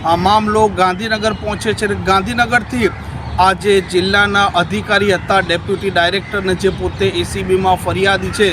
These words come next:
તે બંનેને સસ્પેન્ડ કરવામાં આવે છે અને ત્યારબાદ વાત ધીમે ધીમે આગળ વધે છે. તપાસ કર્યા બાદ તેનો રિપોર્ટ પહોંચે છે ગાંધીનગર સચિવાલયના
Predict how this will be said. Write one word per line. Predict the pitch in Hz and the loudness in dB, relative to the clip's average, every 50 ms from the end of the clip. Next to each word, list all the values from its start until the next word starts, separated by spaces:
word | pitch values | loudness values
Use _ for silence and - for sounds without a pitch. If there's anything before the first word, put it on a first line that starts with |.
| 139 - - - - - - - | 0 -6 -10 -12 -12 -12 -2 0
તે | 196 196 190 185 | 0 0 2 0
બંનેને | 180 180 190 190 196 202 202 202 202 196 | 0 0 0 0 0 0 0 0 0 0
સસ્પેન્ડ | - - - 196 185 180 - - - 214 208 202 190 - | -2 -4 -2 -2 -2 -2 -2 -4 -2 -2 -2 0 -2 -2
કરવામાં | 202 185 190 196 196 196 196 190 | -2 0 0 0 0 0 2 2
આવે | 190 185 190 185 | 2 2 2 0
છે | - 208 | -2 -4
અને | 208 196 202 190 - | -4 -2 -4 -4 -2
ત્યારબાદ | - 196 190 190 190 190 185 190 190 190 185 - 185 170 160 | 0 2 2 2 2 2 2 2 2 2 0 -2 -4 -2 0
વાત | 165 175 190 - - 196 180 | 2 2 2 0 -2 -6 -8
ધીમે | 160 156 160 180 190 | -8 -6 -4 -2 -4
ધીમે | 185 175 180 175 180 180 185 185 185 180 - - - - - - - - | -2 -4 -4 -2 0 2 2 2 0 0 -4 -8 -10 -10 -12 -8 -2 0
આગળ | 190 196 202 208 226 208 | 0 2 2 2 2 4
વધે | 190 185 175 175 208 208 | 4 2 2 2 2 2
છે. | 196 - 220 202 175 143 - - - - - - - | 2 2 2 0 0 0 -4 -8 -12 -14 -12 -6 -2
તપાસ | - 190 185 - 214 247 247 247 247 240 - | 0 0 0 2 4 4 4 4 4 0 -2
કર્યા | - 220 208 220 220 220 | -4 -2 2 2 2 2
બાદ | 208 208 208 220 208 220 - - | 2 2 0 0 0 -2 -4 -4
તેનો | 202 190 196 202 196 | -2 0 2 2 2
રિપોર્ટ | 170 165 170 - - 202 208 190 180 202 | 0 0 -2 0 2 2 2 2 0 -4
પહોંચે | 190 185 180 - 202 190 180 | -4 -4 -4 -2 -2 -2 -2
છે | 175 - 202 196 180 170 | 0 0 0 0 0 -2
ગાંધીનગર | 170 160 160 165 190 202 190 226 175 190 180 | -2 -2 -2 0 0 0 -2 -2 -2 -4 -6
સચિવાલયના | - - 180 165 - 202 196 185 180 170 180 180 185 180 180 185 185 180 | -6 -6 -8 -6 -4 -2 0 2 2 2 2 2 2 2 2 2 2 0